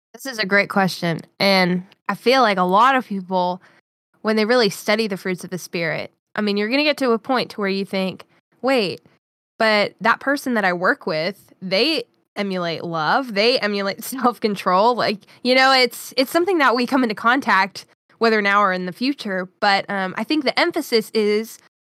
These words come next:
that the Spirit enables us to produce fruit. So it's important to note, like Annie said, the evidence of the fruit of the Spirit is a result of divine activity and not human effort.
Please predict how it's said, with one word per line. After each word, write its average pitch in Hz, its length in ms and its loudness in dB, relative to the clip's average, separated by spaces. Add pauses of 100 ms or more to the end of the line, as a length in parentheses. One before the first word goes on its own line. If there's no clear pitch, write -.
(220)
that 214 300 2
the 214 120 0
Spirit - 720 -2
enables 214 640 -2
us 202 240 -4
to 196 100 -10
produce 185 440 -6
fruit. - 360 -8 (340)
So 254 220 0
it's 233 140 2
important 302 320 0
to 247 80 -4
note, 190 160 0
like 196 160 -6
Annie 196 260 -4
said, 180 400 -6
the 208 160 0
evidence 302 420 2
of 226 180 -2
the 214 60 -2
fruit - 300 -4
of 214 80 -8
the 202 80 -8
Spirit 190 540 -4
is 220 180 0
a 220 40 0
result 214 360 0
of 208 80 -2
divine 185 340 0
activity 180 560 -6
and 185 140 -4
not 185 180 0
human 185 380 -6
effort. - 400 -6